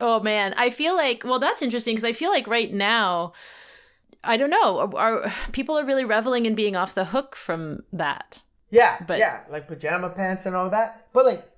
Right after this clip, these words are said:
Speaker 2: you know what? Even, I, I'm not wearing my blouses and, like, my dope clothes, uh, indoors, but I, I'm still wearing, like, pretty sick jogging suits. You know what I mean?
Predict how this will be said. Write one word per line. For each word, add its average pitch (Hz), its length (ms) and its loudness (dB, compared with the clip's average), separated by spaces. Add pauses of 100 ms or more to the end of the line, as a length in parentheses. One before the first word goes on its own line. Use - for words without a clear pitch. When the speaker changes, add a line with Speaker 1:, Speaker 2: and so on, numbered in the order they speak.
(200)
Speaker 2:
you 220 100 -6
know 294 140 8
what? 180 460 6
Even, 220 500 -2
I, 175 180 4 (120)
I'm 226 100 0
not 240 240 4
wearing 196 280 4
my 160 140 2
blouses 147 520 0
and, 143 140 -12
like, 127 220 -14 (140)
my 139 100 -10
dope 143 460 -10
clothes, 143 580 -8 (220)
uh, 135 480 -6
indoors, 160 520 -4 (360)
but 196 160 6
I, 180 160 2
I'm 175 300 -2
still 190 380 0
wearing, 175 380 2
like, 151 300 -2 (500)
pretty 185 320 0
sick 170 380 -6
jogging 143 340 -2
suits. - 320 -16 (440)
You 143 80 -10
know 160 80 -2
what 165 100 0
I 160 60 0
mean? 180 240 -2